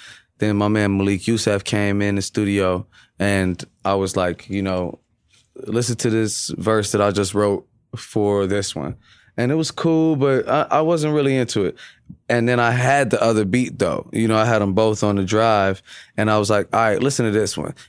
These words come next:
And it came on, it's so Wu-Tang, and it's, like, so just gully.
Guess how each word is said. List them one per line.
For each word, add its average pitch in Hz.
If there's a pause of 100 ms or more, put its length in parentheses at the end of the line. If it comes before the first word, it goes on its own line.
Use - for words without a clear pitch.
(100)
And 101
it 98
came 113
on, 110
it's 101
so 101
Wu-Tang, 113
and 104
it's, 101
like, 101
so 104 (320)
just 104
gully. 123